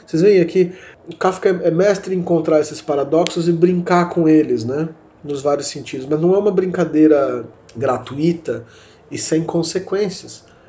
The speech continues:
É uma brincadeira que agride, de alguma forma, o, o sistema jurídico burguês. Como, como ser culpado diante de uma lei que se, que não se conhece, né? Daí esse, esse puxadinho jurídico, por assim dizer, que se faz na Constituição.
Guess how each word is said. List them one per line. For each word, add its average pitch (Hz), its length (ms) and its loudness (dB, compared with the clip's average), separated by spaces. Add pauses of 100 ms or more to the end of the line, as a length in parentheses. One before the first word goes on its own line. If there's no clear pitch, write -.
(120)
É 127 40 -14
uma 131 80 -6
brincadeira 160 520 0
que 170 100 -4
agride, 202 580 0
de 135 60 -2
alguma 127 260 -2
forma, 139 380 -2
o, 175 380 0
o 165 60 0
sistema 185 380 -2
jurídico 180 460 -4
burguês. 196 640 -4 (720)
Como, 190 320 -2 (360)
como 226 280 4
ser 185 300 4
culpado 165 520 -2
diante 156 360 -2
de 165 80 -10
uma 147 140 -6
lei 151 180 -4
que - 140 -18
se, - 160 -16 (100)
que 143 100 -18
não 147 140 -8
se - 160 -18
conhece, 131 580 -14
né? 165 180 -16 (400)
Daí 156 260 4
esse, 196 500 0
esse 165 200 -4
puxadinho 170 800 0
jurídico, 156 600 -4
por 123 140 -8
assim 127 220 -10
dizer, 123 220 -8
que - 80 -16
se 156 100 -10
faz 147 240 -6
na 147 100 -8
Constituição. 156 760 -6